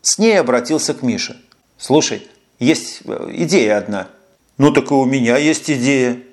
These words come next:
Начав говорить одновременно, мы одновременно же и замолкли.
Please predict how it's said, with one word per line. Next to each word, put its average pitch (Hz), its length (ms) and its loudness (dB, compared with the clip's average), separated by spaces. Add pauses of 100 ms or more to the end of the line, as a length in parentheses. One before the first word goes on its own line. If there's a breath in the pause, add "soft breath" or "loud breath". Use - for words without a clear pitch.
(400)
Начав 170 380 2
говорить 180 380 2
одновременно, 165 880 0
мы 175 280 2
одновременно 156 800 0
же 143 160 0
и 147 40 0
замолкли. 131 600 -2